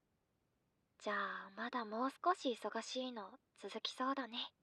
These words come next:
まあ、仕事始めと引っ越し同時だと忙しいよね。お疲れ様。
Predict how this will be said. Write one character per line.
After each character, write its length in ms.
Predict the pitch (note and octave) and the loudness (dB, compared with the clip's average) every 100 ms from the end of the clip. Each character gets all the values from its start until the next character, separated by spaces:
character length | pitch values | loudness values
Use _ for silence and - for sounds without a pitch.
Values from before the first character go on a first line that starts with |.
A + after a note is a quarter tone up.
| _ _ _ _ _ _ _ _ _ _ _ _ _ _ _ _ - | _ _ _ _ _ _ _ _ _ _ _ _ _ _ _ _ -12
ま 380 | A#3+ A#3 A3 A3+ | -6 -4 -2 -4
あ、 100 | - - - _ _ _ | -8 -20 -20 _ _ _
仕 240 | - - G#3+ | -8 -6 -2
事 320 | A#3+ - D4+ | 0 8 8
始 300 | F4 F4 F#4 | 8 2 2
め 160 | D4+ - | 2 0
と 260 | G3+ F#3+ _ - | -6 -8 _ -10
引 100 | G#3+ | -10
っ 20 | - - | -8 -8
越 120 | A3+ | 0
し 100 | B3 | 2
同 180 | B3+ C4+ | 4 4
時 100 | - | 6
だ 140 | D4 | 6
と 80 | D#4 | 6
忙 340 | A#3 - A#3+ B3+ | 2 0 -4 -2
し 260 | - C#4+ | 0 2
い 20 | |
よ 160 | D4 A#3+ | 2 0
ね。 260 | A3+ B3 - _ _ _ _ _ _ _ _ _ _ _ _ - | -4 -6 -8 _ _ _ _ _ _ _ _ _ _ _ _ -2
お 60 | - - - | -2 -2 -6
疲 60 | B3 | -2
れ 100 | C4 | -2
様。 300 | C#4+ C#4 | -2 -4